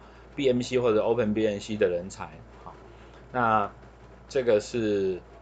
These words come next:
现在看起来就是，呃，已经还蛮明显的那个趋势跟方向。然后，那如果有注意的朋友的话，其实，呃，可以看得到就是那个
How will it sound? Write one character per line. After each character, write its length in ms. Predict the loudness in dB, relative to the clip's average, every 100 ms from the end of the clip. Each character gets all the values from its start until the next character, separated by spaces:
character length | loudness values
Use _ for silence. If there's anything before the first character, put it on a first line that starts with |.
| -20 -20 -20 -20 -20 -20 -20 -20 -8
现 180 | -4
在 160 | 0 0
看 300 | 0 -4 -6
起 160 | 0 0
来 180 | 0
就 140 | -2 -2
是， 340 | 2 2 2 0 -18 -20 -20 -6
呃， 260 | -4 -4
已 60 | -6
经 280 | -6 -8 -6
还 160 | -2
蛮 320 | -2 0 -2
明 320 | -2 -2 -2 -2
显 300 | -2 -2 -2
的 360 | -4 -2 -6 -10
那 100 | -8
个 220 | -6 -4 -6
趋 280 | -8 -8
势 160 | -6 -4
跟 180 | -4 -2
方 260 | -2 -2 0
向。 220 | 0 0
然 160 | -6
后， 340 | 0 2 2 0 -10 -20 -20 -6
那 160 | -2
如 100 | 2 2
果 80 |
有 140 | 4 2
注 180 | 2 -6
意 120 | -4
的 100 | 0
朋 240 | 0 0 -2
友 160 | 0
的 80 | -2
话， 220 | 0 -2
其 180 | -2 -6
实， 300 | -6 -2 -2 -4 -16 -20 -20 -18
呃， 240 | -8 -8 -8
可 180 | 0 0
以 60 |
看 220 | 0 -4 -2
得 120 | -2
到 240 | 0 0
就 160 | 0 -2
是 540 | -4 -6 -4 -4 -6
那 160 | -6 -6
个 760 | -6 -6 -6 -6 -6 -6 -8